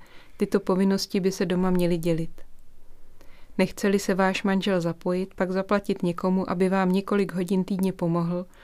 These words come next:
je mnohem levnější než rozvod, terapie, lékař nebo pohřeb. Požádejte Boha, aby vám dal možnost na to správně pohlédnout.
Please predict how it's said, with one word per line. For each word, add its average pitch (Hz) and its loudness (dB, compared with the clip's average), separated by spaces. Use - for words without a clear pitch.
je 190 4
mnohem 190 4
levnější 190 2
než 175 2
rozvod, 175 0
terapie, 190 2
lékař 185 0
nebo 185 0
pohřeb. 165 -2
Požádejte 202 4
Boha, 170 2
aby 185 2
vám 190 2
dal 190 2
možnost 175 2
na 180 0
to 180 -4
správně 175 0
pohlédnout. 170 -2